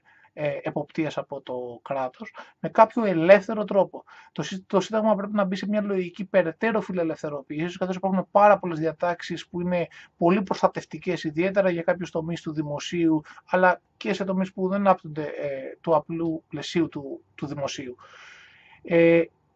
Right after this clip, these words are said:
το άλλο που θα ήθελα να, να, να θέσω στη, στο συνεδριό σας, ε, ως, ως, ως σκέψη προς συζήτηση είναι ότι κυρίως τα ελληνικά συντάγματα σχεδιάστηκαν από διαπρεπείς,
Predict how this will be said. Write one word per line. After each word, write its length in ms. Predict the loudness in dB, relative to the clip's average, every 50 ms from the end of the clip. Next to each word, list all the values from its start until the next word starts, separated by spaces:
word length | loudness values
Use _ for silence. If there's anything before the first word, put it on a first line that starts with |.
| _ _ 6
το 100 | 10 10
άλλο 160 | 10 10 8
που 60 | 6
θα 100 | -2 -6
ήθελα 220 | -2 0 2 2 4
να, 460 | 2 2 2 2 0 0 0 -2 -4 -6
να, 520 | -6 -4 -2 -2 -2 -2 -2 -2 -4 -6 -6
να 180 | -6 -4 -4 -4
θέσω 480 | -2 -4 -6 -4 -4 -4 -4 -4 -4
στη, 460 | -6 -10 -14 -12 -12 -10 -10 -12 -14 -16
στο 200 | -16 -12 -10 -10
συνεδριό 500 | -10 -6 -6 -6 -6 -2 0 2 2 2
σας, 320 | 4 4 2 2 0 -2
ε, 260 | -4 -4 -4 -6 -8 -10 -8
ως, 400 | -4 -4 -4 -4 -6 -14 -18 _ _
ως, 520 | -10 -8 -8 -8 -10 -12 -14 -16 -16 -18
ως 160 | _ -16 -14 -12
σκέψη 380 | -8 -6 -6 -6 -6 -8 -14
προς 240 | -14 -14 -14 -12 -12
συζήτηση 520 | -10 -6 -2 0 0 0 0 -2 -4 -4
είναι 180 | -4 -2 0 0
ότι 580 | 0 0 -2 _ -6 -6 -4 -4 -6 -8 -10 _ _
κυρίως 580 | -10 -6 -2 -2 0 0 2 2 2 0 0
τα 180 | 0 0 0 0
ελληνικά 420 | 0 -4 -6 -8 -8 -10 -10 -12
συντάγματα 720 | -12 -6 2 6 8 10 10 10 6 2 2 -2 -2 -4 -4 _ _ -20 -20 _
σχεδιάστηκαν 640 | -6 0 2 6 8 10 8 8 8 4 2 2 4
από 180 | 2 2 0 -2
διαπρεπείς, 760 | -2 -2 -2 -2 -4 -10 -8 -6 -4 -2 -2 -2 -2 -4